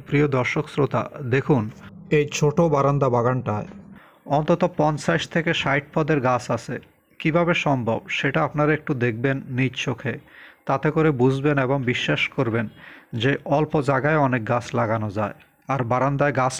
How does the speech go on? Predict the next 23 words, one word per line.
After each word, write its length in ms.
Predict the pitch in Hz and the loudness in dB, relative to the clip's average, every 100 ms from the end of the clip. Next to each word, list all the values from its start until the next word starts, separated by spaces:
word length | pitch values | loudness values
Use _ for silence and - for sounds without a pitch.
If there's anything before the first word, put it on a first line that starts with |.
| 139 | 0
লাগানো 280 | 131 139 131 117 | 2 0 2 2
বুঝে 220 | 123 147 | 2 2
নিত, 160 | 131 107 107 - - - _ 131 | 0 -2 -8 -8 -18 -20 _ -2
মানে 160 | 131 143 139 | 0 2 2
নিজের 340 | 131 151 151 143 - _ _ _ - | 4 4 2 0 -10 _ _ _ -4
বারান্দায় 760 | 120 131 147 147 143 127 123 135 123 | 0 2 2 0 2 2 0 0 0
নিজের 280 | 127 147 123 | 2 2 4
রুমের 300 | 120 135 151 139 | 4 4 2 2
পাশে 300 | 151 - 135 131 147 - | 0 0 0 0 -2 -2
সবুজ 360 | 147 131 151 143 | 0 2 4 2
একটা 180 | 143 151 117 | 0 0 0
বাগান, 320 | 117 110 113 98 - - - _ - 165 | 0 0 -2 -4 -10 -20 -20 _ -8 -2
আর 80 | 135 120 - | 0 0 0
সেই 200 | 156 156 | 2 2
বাগানটা 420 | 147 139 151 151 160 160 | 2 2 0 0 -2 0
থেকে 180 | 151 156 127 | 0 2 2
অবশ্যই 460 | 131 - - 160 143 | 0 0 2 4 4
আপনাদের 320 | 131 135 135 139 | 2 0 0 0
জন্য 200 | 139 139 143 131 127 - - - - 127 123 | 0 2 2 2 -2 -12 -20 -20 -12 -4 0
ভালো 180 | 123 143 | 2 2
কিছু 220 | 147 - 156 123 | 0 0 0 2
বহন 220 | 123 139 139 151 | 2 2 0 2
করে 160 | 135 | 2